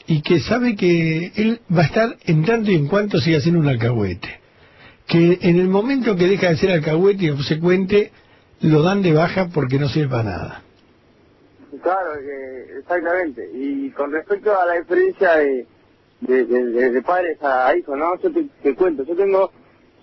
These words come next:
Speaker 2: tres hermanas, ¿no? Y mi hermana más grande, eh, quedó embarazada cuando tenía quince años.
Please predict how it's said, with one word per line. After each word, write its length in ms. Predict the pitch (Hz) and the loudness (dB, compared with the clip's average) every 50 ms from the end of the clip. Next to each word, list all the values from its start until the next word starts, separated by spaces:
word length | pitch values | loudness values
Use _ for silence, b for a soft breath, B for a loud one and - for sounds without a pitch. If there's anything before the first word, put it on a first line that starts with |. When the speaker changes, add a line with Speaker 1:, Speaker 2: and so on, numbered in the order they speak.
| _ _ _ | _ _ _
Speaker 2:
tres 240 | - 165 185 190 202 | -2 -2 -2 -2 -2
hermanas, 400 | 202 185 185 185 175 160 139 139 | -6 -6 -6 -6 -6 -6 -6 -8
¿no? 280 | 147 160 175 190 202 190 | -8 -6 -6 -6 -6 -6
Y 280 | 165 143 135 254 - - _ _ _ _ _ _ _ _ _ - | -8 -10 -12 -14 -16 -18 _ _ _ _ _ _ _ _ _ -8
mi 60 | 143 | -6
hermana 280 | 156 170 190 196 202 | -4 -2 -2 -2 -2
más 160 | 196 190 190 185 | -2 -2 -4 -4
grande, 460 | 190 202 208 214 220 220 226 226 214 - - _ _ _ _ - | -4 -4 -6 -6 -4 -4 -6 -6 -6 -10 -18 _ _ _ _ -10
eh, 400 | 120 127 123 120 120 120 113 117 | -8 -6 -4 -4 -4 -6 -8 -6
quedó 180 | - 135 143 151 | -2 -2 0 0
embarazada 440 | 160 165 156 156 151 151 165 160 151 | 0 2 2 2 0 0 0 -2 0
cuando 200 | 151 147 139 123 | 0 -2 -2 -2
tenía 220 | 139 151 156 151 | -2 -2 -2 -2
quince 340 | 135 160 175 170 147 165 160 | -2 -2 -2 -2 0 0 0
años. 240 | 139 123 113 107 | 0 0 -4 -10